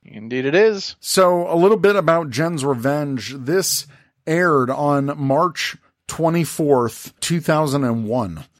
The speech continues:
Speaker 2: And it was written by Judd Lin and Jackie Marchand, directed by Kaizo Hayashi. Jen's Revenge. It's, uh, gonna be a pretty strong one. So,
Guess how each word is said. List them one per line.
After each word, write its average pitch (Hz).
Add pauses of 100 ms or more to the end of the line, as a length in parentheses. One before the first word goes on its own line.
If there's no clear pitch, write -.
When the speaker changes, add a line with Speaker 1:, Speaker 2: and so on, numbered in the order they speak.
(140)
Speaker 2:
And 123
it 131
was 127
written 156
by 131
Judd 160
Lin 147 (340)
and 120
Jackie 139
Marchand, 117 (300)
directed 143
by 123
Kaizo 165 (220)
Hayashi. 135 (240)
Jen's 127
Revenge. 127
It's, -
uh, 113
gonna 127
be 123
a 117
pretty 135
strong 165
one. 104
So, 127